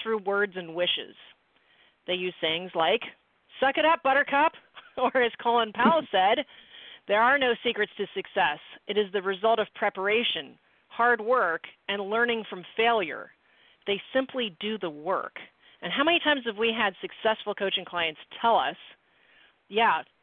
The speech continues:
I have to do the work. It's not about, you know, some magic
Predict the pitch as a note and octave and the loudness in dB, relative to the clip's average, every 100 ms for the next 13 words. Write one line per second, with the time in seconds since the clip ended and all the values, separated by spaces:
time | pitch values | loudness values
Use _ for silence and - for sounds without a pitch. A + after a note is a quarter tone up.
0 | - G#3 C4 A3+ G3+ G#3 G3 F3+ E3 F3 | -2 2 2 0 -4 -6 -4 -2 0 -2
1 | A#2 - - _ G3 G3 G3+ G3 A3 G#3 | -2 -12 -18 _ -6 -6 -2 2 2 4
2 | G3 F#3+ E3 - _ _ - F#3+ F3+ E3+ | 4 4 2 -4 _ _ -14 -6 -4 -2
3 | F3+ F3 E3+ F3 F3+ | -4 -2 0 0 0